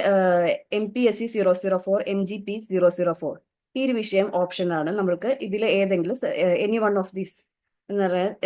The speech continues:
ഇതിൽ ഏതെങ്കിലും നമ്മൾക്ക് സെലക്ട് ചെയ്യാവുന്നതാണ്. Then എം എച്ച് ഐ വൺ സീറോ എയ്റ്റ്, Environmental Histories of, of the, uh, Indian Subcontinent. എം എച്ച് ഐ, uh, one one zero, Urbanization in India from Earliest Time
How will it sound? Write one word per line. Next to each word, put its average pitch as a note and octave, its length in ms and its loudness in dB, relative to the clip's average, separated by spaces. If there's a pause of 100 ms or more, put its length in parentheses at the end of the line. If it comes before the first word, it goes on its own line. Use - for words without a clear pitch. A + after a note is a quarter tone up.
ഇതിൽ G3 140 -2 (160)
ഏതെങ്കിലും G#3 420 2
നമ്മൾക്ക് G#3 340 -2
സെലക്ട് A#3+ 300 0
ചെയ്യാവുന്നതാണ്. D3 520 -2 (580)
Then G3+ 140 6 (180)
എം G#3 140 0
എച്ച് G3+ 220 -6
ഐ - 20 2 (140)
വൺ F3 100 2 (120)
സീറോ F3 240 2 (180)
എയ്റ്റ്, F#3+ 200 -6 (100)
Environmental F#3+ 640 2 (100)
Histories F#3 360 -6 (120)
of, E3 100 -8 (540)
of F3+ 80 0 (120)
the, F#3+ 100 2 (280)
uh, F3 140 4 (140)
Indian G3 320 2
Subcontinent. D#3+ 640 -2 (240)
എം F#3+ 140 2
എച്ച് F#3+ 240 -2
ഐ, A3 40 2 (480)
uh, F3 200 2 (220)
one G3 100 0 (100)
one F3+ 180 -2
zero, D#3 220 -6 (600)
Urbanization G#3 680 0 (100)
in F3+ 80 -2 (100)
India D#3+ 280 0 (600)
from G#3 160 2 (160)
Earliest G#3+ 400 2
Time E3+ 180 0